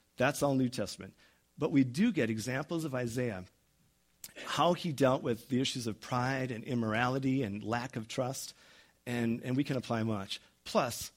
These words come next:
we get the hope and a beautiful picture of Jesus coming back, because, listen,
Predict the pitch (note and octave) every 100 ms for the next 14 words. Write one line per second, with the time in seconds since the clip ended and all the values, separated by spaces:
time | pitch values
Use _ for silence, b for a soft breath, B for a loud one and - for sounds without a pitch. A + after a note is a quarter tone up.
0 | _ - C#3+ F3+ C#3 - C#3 D3+ - b
1 | b b - B2 A2+ A#2 D3+ D#3 C3 C#3+
2 | - A2 G#2 C3+ C#3 C#3 - C#3 D3 B2+
3 | A#2+ D#3 - b b b b - D3 F3+
4 | E3 F#3 - G2+ E2